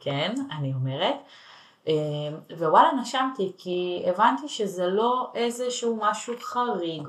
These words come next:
או מוגזם, וזו באמת תכונה, כמו שיש תכונה של אדם, אה, קמצן,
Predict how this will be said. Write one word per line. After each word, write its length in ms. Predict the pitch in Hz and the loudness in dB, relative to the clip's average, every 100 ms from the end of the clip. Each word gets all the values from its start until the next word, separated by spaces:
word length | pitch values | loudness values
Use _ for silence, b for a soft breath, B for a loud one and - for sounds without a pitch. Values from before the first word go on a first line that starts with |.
| - | -2
או 140 | 196 | 0
מוגזם, 640 | 202 208 180 151 156 139 143 - B B B | 2 0 -4 -2 2 2 2 -4 B B B
וזו 300 | 185 190 190 | 2 4 6
באמת 280 | 185 196 240 | 4 2 -4
תכונה, 480 | - 254 202 160 160 - | -6 -2 0 0 0 -4
כמו 240 | 185 175 | -8 -8
שיש 240 | - 175 - | -4 -6 -8
תכונה 380 | - 147 143 | -8 -2 -2
של 160 | 139 180 | 0 -2
אדם, 320 | 131 135 139 | 0 0 0
אה, 40 | 139 131 131 - | 0 -2 -4 -6
קמצן, 680 | - 131 127 - 185 214 | -4 -2 -2 0 2 2